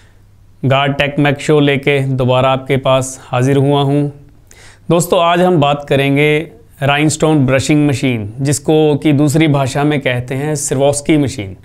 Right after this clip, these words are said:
और हॉट फिक्स मशीन, पर्ल अटैचिंग मशीन, ये सारी एक ही सेगमेंट की मशीनें हैं।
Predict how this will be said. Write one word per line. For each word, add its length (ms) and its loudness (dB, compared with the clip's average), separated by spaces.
और 320 2
हॉट 300 0
फिक्स 320 -2
मशीन, 440 0
पर्ल 360 0
अटैचिंग 480 0
मशीन, 440 -8
ये 100 2
सारी 460 0
एक 160 -2
ही 180 2
सेगमेंट 500 2
की 60 0
मशीनें 460 -2
हैं। 200 -12